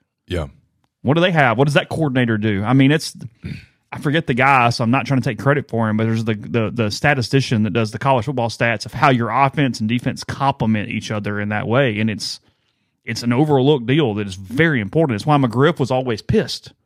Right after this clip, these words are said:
Speaker 1: Yeah.
Speaker 2: To his credit.
Speaker 1: Yeah.
Speaker 2: He goes, "We have no depth, and he won't slow down."
Speaker 1: Yeah.
Speaker 2: That's what Wesley wanted to say in the press conference.
Speaker 1: Yes.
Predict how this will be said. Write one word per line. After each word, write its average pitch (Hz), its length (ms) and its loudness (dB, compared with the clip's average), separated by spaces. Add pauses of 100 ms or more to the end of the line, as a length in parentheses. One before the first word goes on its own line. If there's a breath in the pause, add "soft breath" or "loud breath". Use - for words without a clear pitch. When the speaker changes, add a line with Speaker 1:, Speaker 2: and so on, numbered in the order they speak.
(100)
Speaker 1:
Yeah. 107 180 4
Speaker 2:
To 233 160 6
his 202 160 4
credit. - 460 2 (280)
Speaker 1:
Yeah. 143 220 2 (280 soft breath)
Speaker 2:
He 233 60 2
goes, 220 180 4
"We 202 140 2
have 226 260 4
no 196 160 0
depth, 175 360 0
and 160 100 2
he 170 100 4
won't 170 260 0
slow 180 260 2
down." 135 500 -4 (340)
Speaker 1:
Yeah. 113 140 6
Speaker 2:
That's 214 140 4
what 254 160 4
Wesley 214 260 4
wanted 170 340 2
to 139 80 2
say 160 220 4
in 139 80 2
the 113 60 -2
press 131 200 0
conference. 113 320 -4
Speaker 1:
Yes. - 440 2